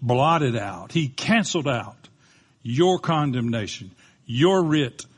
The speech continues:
of condemnation. He canceled out the debt that you owed God the Father. How did you get into debt to God the Father?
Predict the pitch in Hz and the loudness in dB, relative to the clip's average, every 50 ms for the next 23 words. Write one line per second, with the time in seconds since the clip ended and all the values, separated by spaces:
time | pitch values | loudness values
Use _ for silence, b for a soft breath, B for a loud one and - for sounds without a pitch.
0 | _ - 131 - - - 135 135 123 113 107 104 107 - - - - 180 147 - | _ -10 -10 -8 -4 -2 -2 -2 -2 -2 -4 -8 -10 -10 -8 -2 -2 -2 -2 -2
1 | - - 190 208 214 214 196 - 190 170 156 160 160 151 139 135 143 131 117 104 | -4 0 2 2 2 2 0 0 -2 0 2 2 0 0 -2 -4 -6 -6 -2 0
2 | 170 185 185 156 113 - _ B B B B B 139 135 127 - 190 202 214 202 | 0 2 2 0 -2 -8 _ B B B B B -2 -2 -2 -2 0 0 2 2
3 | 180 170 170 160 147 131 143 151 147 147 139 131 131 139 131 - 135 131 120 110 | 2 2 2 0 -2 -2 -2 0 0 -2 -2 -4 -8 -8 -6 -6 -6 -4 -4 -6
4 | 98 95 - - _ B B B B B B 156 175 214 240 247 220 208 160 143 | -10 -12 -18 -20 _ B B B B B B 4 4 4 4 2 0 -2 -2 -2
5 | 180 208 185 143 185 196 202 185 185 196 190 - 180 160 127 113 98 160 190 208 | -2 -2 -2 0 2 2 2 0 0 -2 -2 -2 -4 -4 -4 -2 2 2 4 4
6 | 170 131 - - - - - b b b b b b b b b b - 170 151 | 2 0 -2 -8 -14 -14 -14 b b b b b b b b b b -2 -2 0
7 | 131 147 165 185 196 208 214 175 160 190 - - 196 196 190 170 135 95 95 - | 2 4 4 6 6 4 2 2 0 -2 0 2 2 4 4 2 0 -2 -8 -14